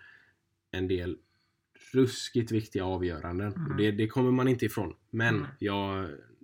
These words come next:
Speaker 1: sett över hela säsongen så tycker jag att Hampus Dahlqvist har imponerat lite mer på mig.
Speaker 2: Mm. Ja, jag tycker det, det, det är ju ett faktum också, Hampus Dahlqvist som, som,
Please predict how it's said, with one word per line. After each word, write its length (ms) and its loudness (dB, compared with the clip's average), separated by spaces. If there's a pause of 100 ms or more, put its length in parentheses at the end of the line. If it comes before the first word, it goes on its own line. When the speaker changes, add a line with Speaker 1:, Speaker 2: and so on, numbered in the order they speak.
(180)
Speaker 1:
sett 300 0
över 140 4
hela 220 4
säsongen 420 -4
så 120 -4
tycker 260 -6
jag 40 -6
att 80 -16
Hampus 320 -4
Dahlqvist 640 -2 (380)
har 120 -6
imponerat 480 -4
lite 220 -6
mer 120 -8
på 140 -16
mig. 200 -16 (240)
Speaker 2:
Mm. 240 -10 (640)
Ja, 120 4
jag 160 2
tycker 200 -4
det, 360 -2
det, 640 -6 (1200)
det 160 -4
är 220 0
ju 300 0
ett 140 -6
faktum 400 -4
också, 340 -4
Hampus 320 -2
Dahlqvist 560 -6
som, 240 -8
som, 240 -6